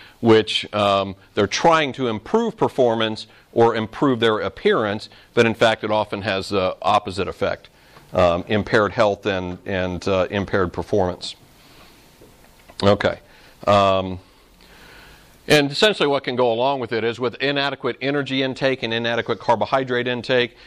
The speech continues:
you see, uh, glycogen levels go down, they can become dehydrated, hypoglycemic. Um, in a lot of cases, because of the severe dieting,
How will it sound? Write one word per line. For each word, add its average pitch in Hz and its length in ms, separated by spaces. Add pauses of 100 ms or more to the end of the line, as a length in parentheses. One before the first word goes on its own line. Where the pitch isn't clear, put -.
(100)
you 104 60
see, 110 360 (140)
uh, 95 260
glycogen 117 600
levels 117 320
go 117 160
down, 110 500 (280)
they 98 80
can 107 120
become 107 340
dehydrated, 113 800
hypoglycemic. 107 1200 (460)
Um, 98 500 (460)
in 107 100
a 104 60
lot 113 260
of 131 80
cases, 127 500
because 120 440
of 117 80
the 110 80
severe 113 420
dieting, 104 720